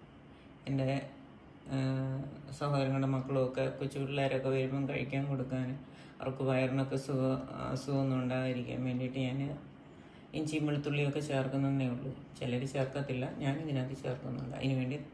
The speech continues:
തയ്യാറാക്കി വെച്ചിരിക്കുന്നത്. ഇനി നമുക്ക് മാങ്ങയ്ക്ക് എള്ളെണ്ണയാണ് ഉപയോഗിക്കുന്നത്. എള്ളെണ്ണയ്ക്കകത്തിൽ ആ ഇഞ്ചിയും വെളുത്തുള്ളിയും പച്ചമുളകും കറിവേപ്പില എല്ലാം കൂടെ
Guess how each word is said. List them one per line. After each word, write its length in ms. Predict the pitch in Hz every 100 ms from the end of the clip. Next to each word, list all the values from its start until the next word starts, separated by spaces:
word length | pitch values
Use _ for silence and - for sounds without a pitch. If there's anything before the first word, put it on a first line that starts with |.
| - -
തയ്യാറാക്കി 380 | 127 123 123 - 120
വെച്ചിരിക്കുന്നത്. 560 | - 120 135 135 139 - - - - - - - - - - - - - - - - - - 156
ഇനി 140 | 160 180 196 - - -
നമുക്ക് 320 | 151 160 160 170 - - - - - - - - - 160
മാങ്ങയ്ക്ക് 500 | 156 156 165 170 170 151
എള്ളെണ്ണയാണ് 520 | 151 165 170 139 135
ഉപയോഗിക്കുന്നത്. 680 | 123 131 131 131 127 127 131 - - - - - - - - -
എള്ളെണ്ണയ്ക്കകത്തിൽ 2000 | 143 147 160 165 - - - - - - - - - - - - 139 151 139 135 147 208 - 147
ആ 20 | 147 147
ഇഞ്ചിയും 480 | 139 135 - 151 180 147
വെളുത്തുള്ളിയും 640 | 139 131 131 135 135 170 - - - - -
പച്ചമുളകും 600 | 143 135 - 135 127 139 147
കറിവേപ്പില 520 | 143 131 131 123 135 123
എല്ലാം 160 | 117 123
കൂടെ 120 | 127